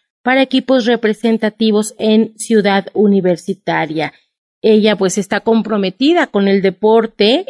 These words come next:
y por eso se hizo esta inauguración, la cual se van a ver beneficiados alrededor de seiscientos alumnos que destacan en diferentes disciplinas.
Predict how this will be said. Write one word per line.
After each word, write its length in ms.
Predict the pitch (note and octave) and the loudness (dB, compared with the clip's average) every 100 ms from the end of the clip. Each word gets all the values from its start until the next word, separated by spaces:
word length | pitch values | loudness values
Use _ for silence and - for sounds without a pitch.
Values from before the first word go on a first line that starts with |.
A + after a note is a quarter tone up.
| - | -2
y 180 | A#3 | -2
por 240 | A#3+ A3 G#3 | 0 2 4
eso 480 | G#3 G#3+ A3+ A3+ - | 2 2 0 0 0
se 180 | G#3 | -2
hizo 320 | F#3+ F#3 G3+ F#3+ | 0 0 0 -2
esta 240 | F3+ G3+ | -2 -2
inauguración, 920 | G3 F#3+ F3 F3+ F3 - A3 B3 D4 - _ _ | -2 0 0 0 -2 0 2 4 2 0 _ _
la 160 | A3 A#3+ | -2 0
cual 320 | B3+ C#4 C#4+ | 0 0 0
se 140 | - | -2
van 160 | B3+ B3+ | 0 2
a 80 | B3 | 2
ver 160 | A#3+ | 2
beneficiados 800 | A3 A3 G#3 G3+ - G#3+ G3+ G#3 - | 2 0 0 -4 -4 0 0 -2 -2
alrededor 760 | F#3+ F#3 G#3 A3 G3+ G3+ F#3+ | -2 0 0 2 2 2 0
de 120 | G#3 | -2
seiscientos 720 | - F#3+ F3 G3+ F#3+ G3 G3+ - | -2 -4 -2 -2 -2 -2 -4 -4
alumnos 680 | F#3 F#3 A3+ G#3+ G#3+ G#3+ - _ _ _ - | -2 2 2 4 2 0 -4 _ _ _ -4
que 260 | A#3+ A#3+ | 0 2
destacan 640 | - G3+ - G#3 G3+ G#3+ - | 2 -2 -4 -4 -2 -4 -2
en 280 | A3+ B3+ A#3+ | 0 2 4
diferentes 760 | A#3 G3 - G3 F3+ F#3 G#3 F#3 | 2 -2 0 0 0 0 -4 -4
disciplinas. 800 | - G#3+ - D4+ F4 D#4+ C#4+ | -6 -6 -2 0 2 0 -2